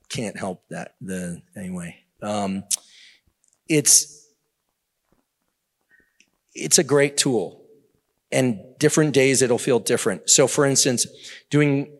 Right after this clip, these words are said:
cold, any kind of adrenaline and deliberate cold exposure or adrenaline increasing activity early in the day, you might find that you are more quote unquote resilient than later. In other words, the wall, like, "I really don't wanna do this."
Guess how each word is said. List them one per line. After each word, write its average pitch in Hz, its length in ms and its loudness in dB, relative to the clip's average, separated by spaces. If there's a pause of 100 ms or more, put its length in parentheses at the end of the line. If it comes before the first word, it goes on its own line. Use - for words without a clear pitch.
cold, 151 360 4
any 156 180 4
kind 156 200 4
of 139 40 4
adrenaline 131 640 4
and 120 240 0 (140)
deliberate 131 600 4 (140)
cold 127 320 4
exposure 123 500 2
or 110 160 4
adrenaline 117 460 0
increasing 113 520 -2
activity 113 600 -2
early 151 320 4
in 131 120 2
the 123 80 4
day, 120 380 4 (340)
you 135 120 2
might 131 220 4
find 127 280 0
that 113 80 -4
you 120 200 -2
are 113 100 2
more 113 240 2
quote 127 200 2
unquote 113 240 0
resilient 110 680 0
than 104 260 -2
later. 101 380 -2 (260)
In 147 120 2
other 151 140 6
words, 139 240 4
the 135 100 6
wall, 117 500 6
like, 104 160 -2
"I 123 40 -4
really 131 280 -2
don't 131 160 2
wanna 123 180 2
do 113 200 0
this." - 500 2